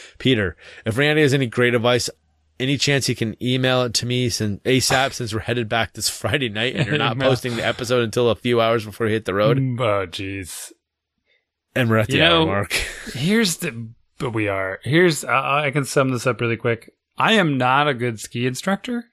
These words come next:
Speaker 2: I taught myself to ski so I could teach the kids to ski. I literally would listen to the ski instructors on the slopes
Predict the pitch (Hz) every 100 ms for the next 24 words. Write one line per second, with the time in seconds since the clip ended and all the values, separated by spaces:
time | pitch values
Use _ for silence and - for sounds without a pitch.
0 | _ 131 107 143 139 110 - 139 139 -
1 | 135 - 139 139 139 - 120 127 127 117
2 | 131 120 123 131 120 - 117 - 127 127
3 | - _ _ _ _ _ _ _ _ _
4 | _ _ _ - 117 120 135 151 147 135
5 | 127 120 107 110 120 135 147 139 135 -
6 | 135 123 113 - 131 123 107 123 123 127
7 | 117 117 110 110 98 - 110 110 117 -
8 | - -